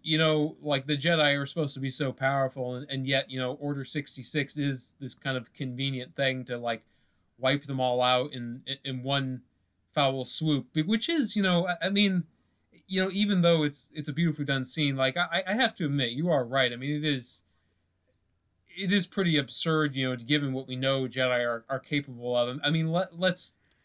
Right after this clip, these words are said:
let's look at it this way, you know, like, Luke would not have gotten killed in Order sixty-six, you know, Rey or, or Kylo Ren would not have gotten killed in, uh,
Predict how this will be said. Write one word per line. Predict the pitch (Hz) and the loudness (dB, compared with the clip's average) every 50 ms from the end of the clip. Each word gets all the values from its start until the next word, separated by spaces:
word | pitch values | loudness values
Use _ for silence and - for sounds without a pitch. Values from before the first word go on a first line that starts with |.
| _ | _
let's | 180 190 180 170 - | -2 0 0 0 0
look | 175 185 180 - | -2 -2 -2 0
at | 185 160 143 | 0 0 0
it | 143 139 | -2 -4
this | 131 156 165 160 - - | -2 -2 -2 -2 -2 -4
way, | 135 127 120 113 113 107 131 - | -2 0 0 0 -2 -4 -8 -10
you | 123 127 | -8 -4
know, | 123 120 120 120 120 - _ _ _ _ _ _ _ _ _ _ _ _ _ - | -2 0 0 0 -2 -6 _ _ _ _ _ _ _ _ _ _ _ _ _ -2
like, | 139 131 127 - | -2 -2 -2 0
Luke | 143 143 151 190 202 180 - - | -2 0 2 2 2 2 0 0
would | 151 147 143 139 | 0 0 2 2
not | 143 147 143 139 143 - _ _ - | 2 2 2 0 0 -4 _ _ -4
have | 135 135 127 120 | -2 -2 0 2
gotten | 131 131 143 139 131 123 | 2 0 0 0 -4 -8
killed | - - 147 143 135 127 | -4 -2 -2 -2 -2 -4
in | 127 139 | -8 -10
Order | - 139 139 135 131 123 | -8 -6 -6 -4 -6 -6
sixty-six, | - - 143 135 - - 113 - - 151 127 117 - - - | -6 -6 -8 -8 -8 -12 -14 -8 -2 -2 -2 -2 -2 -8 -8
you | 131 | -6
know, | 127 127 120 117 117 | -6 -6 -8 -8 -2
Rey | 143 147 160 165 160 160 156 151 143 139 131 - _ _ _ _ _ _ _ _ _ - | 2 4 4 4 4 4 2 2 2 2 0 -4 _ _ _ _ _ _ _ _ _ -12
or, | 143 151 - | -12 -10 -4
or | - 156 143 143 | -2 -2 -2 -2
Kylo | - - - 156 160 160 151 147 147 135 123 | -6 0 2 4 4 4 4 2 0 0 0
Ren | 117 139 147 147 139 131 123 123 | 2 2 2 2 2 -2 -4 -6
would | 120 123 113 | -8 -8 -4
not | 131 139 143 135 127 | -2 0 0 0 0
have | 123 117 | -2 0
gotten | 131 123 131 135 127 117 | 0 0 0 0 -4 -12
killed | - - 143 135 127 123 123 117 - _ _ _ _ _ _ _ _ _ _ - | -6 -4 -2 -2 -2 -4 -6 -8 -12 _ _ _ _ _ _ _ _ _ _ -4
in, | 160 143 139 139 135 131 | 0 2 2 2 2 2
uh, | 127 123 123 139 | 4 4 4 2